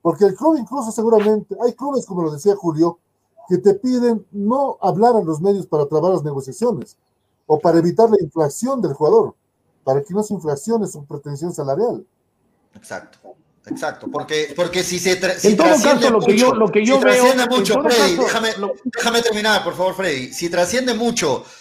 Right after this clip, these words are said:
Speaker 2: si trasciende mucho la información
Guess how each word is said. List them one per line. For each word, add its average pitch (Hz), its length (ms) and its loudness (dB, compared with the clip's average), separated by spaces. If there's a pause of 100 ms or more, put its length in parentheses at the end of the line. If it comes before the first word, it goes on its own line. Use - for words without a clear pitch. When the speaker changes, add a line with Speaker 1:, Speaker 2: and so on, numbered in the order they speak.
(220)
Speaker 2:
si 190 180 -6
trasciende 208 600 -2
mucho 196 380 -4
la 131 160 -2
información 135 840 -6